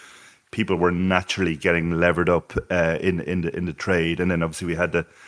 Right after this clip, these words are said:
the sharp reversal in twenty eighteen. So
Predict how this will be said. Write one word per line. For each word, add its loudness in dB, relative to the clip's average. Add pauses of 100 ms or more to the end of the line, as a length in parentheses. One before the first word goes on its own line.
(300)
the -2
sharp 2
reversal 2
in -2
twenty 0
eighteen. 0
So 4